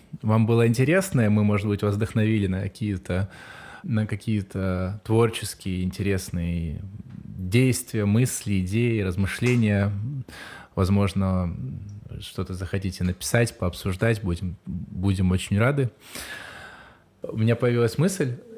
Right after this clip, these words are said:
не знаю, если вдруг нас слушают какие-нибудь практикующие анархисты в Питере, было бы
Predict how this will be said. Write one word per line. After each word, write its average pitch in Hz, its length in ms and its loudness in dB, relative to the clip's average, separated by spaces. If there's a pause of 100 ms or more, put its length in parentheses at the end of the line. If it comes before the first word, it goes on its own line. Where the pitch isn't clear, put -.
(100)
не - 140 -6
знаю, 110 240 0
если 107 240 0
вдруг 110 320 0
нас 101 140 2
слушают 101 480 0
какие-нибудь 92 680 -2
практикующие 95 880 0
анархисты 98 540 0
в - 80 -6
Питере, 92 460 -2 (440)
было 101 320 2
бы 90 560 0